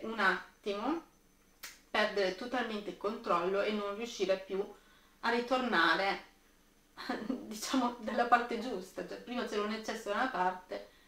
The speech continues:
dopo c'è l'eccesso da un altro, dall'altra parte, quindi non va bene comunque. Lei pensa di arrivare un giorno al set point, eh,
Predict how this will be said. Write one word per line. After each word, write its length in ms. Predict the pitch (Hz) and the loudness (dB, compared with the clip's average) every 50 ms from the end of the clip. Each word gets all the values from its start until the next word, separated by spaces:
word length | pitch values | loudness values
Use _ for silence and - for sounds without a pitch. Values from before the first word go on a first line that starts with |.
| - _ | -20 _
dopo 340 | _ 220 208 214 196 - 202 | _ 0 4 4 4 4 4
c'è 160 | 196 - 202 | -2 0 0
l'eccesso 400 | 185 185 185 - 175 175 - - | 0 0 0 -2 -6 -10 -8 -6
da 80 | 175 165 | -4 -4
un 180 | 165 175 165 165 | -4 -4 -6 -6
altro, 600 | - - - - - - - - - - - - - | -6 -6 -8 -8 -10 -14 -16 -12 -12 -12 -10 -10 -12
dall'altra 500 | - 185 190 185 175 180 180 - - - | -12 -8 -2 0 0 0 0 -2 -6 -10
parte, 720 | - - - - - - - - - 180 175 175 - - - _ _ _ - | -8 -6 -6 -6 -6 -8 -12 -6 -4 -4 -4 -4 -6 -14 -20 _ _ _ -20
quindi 260 | - 190 185 180 180 196 | -12 -6 -4 -4 -4 -4
non 220 | 202 214 220 214 | -4 -4 -2 2
va 100 | 208 202 | 2 2
bene 340 | 185 170 165 175 180 - - - - | 4 2 0 -2 -4 -6 -8 -14 -12
comunque. 760 | - 185 - - - - - - _ - - - - - - - | -8 -8 -8 -8 -10 -14 -18 -20 _ -8 -8 -8 -8 -8 -8 -2
Lei 240 | - 226 208 - - - | 2 2 2 2 0 4
pensa 500 | - 262 269 254 214 202 - - - 196 | 6 8 8 8 6 2 -2 0 0 2
di 140 | 180 180 175 | 2 4 2
arrivare 500 | 180 180 196 185 196 190 185 170 170 175 | 2 0 2 6 8 10 10 10 10 6
un 140 | 170 175 185 | 4 0 -2
giorno 680 | 190 208 208 196 185 180 180 180 180 180 175 160 151 | 2 4 6 8 8 6 6 4 2 2 2 2 2
al 220 | - - 202 208 208 | 2 2 2 2 0
set 380 | - - - 196 196 - - - | -2 -2 -2 -2 -2 -2 -8 -8
point, 720 | - 214 214 214 190 185 180 180 180 185 - - _ - | 0 4 4 6 6 6 4 2 0 -4 -8 -12 _ 2
eh, 240 | 185 175 165 175 - | 2 4 4 2 -2